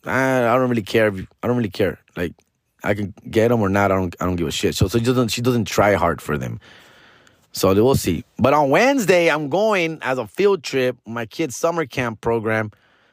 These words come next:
They're gonna go to a day game, Dodger game, day game. So I'll be up in the nosebleeds on Wednesday,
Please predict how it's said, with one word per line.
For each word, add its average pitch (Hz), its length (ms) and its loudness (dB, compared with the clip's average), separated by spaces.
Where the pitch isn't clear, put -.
They're 113 100 -2
gonna 131 160 0
go 131 140 2
to 127 100 -2
a 110 60 2
day 139 280 2
game, 123 300 0
Dodger 135 260 2
game, 123 220 -2
day 135 200 0
game. 107 260 -4
So 104 180 0
I'll 123 140 0
be 202 120 -2
up 190 140 0
in 170 60 -4
the 135 100 -2
nosebleeds 127 840 0
on 110 220 0
Wednesday, 123 640 -2